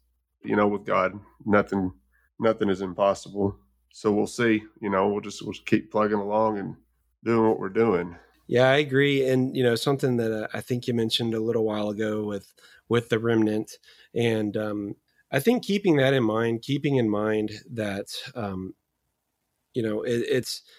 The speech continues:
Speaker 2: the, the truth in, you know, your consistent politics or the truth in your faith, these things are the truth, right? And we don't believe it because it's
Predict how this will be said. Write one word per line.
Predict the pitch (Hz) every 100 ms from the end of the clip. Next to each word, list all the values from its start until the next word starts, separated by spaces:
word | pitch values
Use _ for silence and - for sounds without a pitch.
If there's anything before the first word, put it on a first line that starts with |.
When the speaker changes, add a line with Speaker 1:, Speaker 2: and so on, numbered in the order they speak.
| _ _ _ _ _
Speaker 2:
the, | 151 127
the | 127 127
truth | 120 - 190 185 175 - -
in, | 131 123 120 117 -
you | 131 113
know, | 107
your | 104
consistent | 101 107 - 123 - 101
politics | 123 120 113 120 110 -
or | 117 104
the | 101
truth | 101 - 123 117 - -
in | 110 107 104 - -
your | 107 104 98 95 -
faith, | - 131 123 117 - _ - - _ _ _ - - - _ _
these | 147 165 180
things | 196 175 143
are | 120 110 - _ _ _
the | 131
truth, | 107 - 98 90 -
right? | 107 107 110 _ _ _ - _ _
And | 123 120 117 113 113 - _ _ _ _ _
we | 143 175
don't | 196 165
believe | 127 120 117
it | 113 123
because | 110 120 110 107 107 - - -
it's | 113 107 - -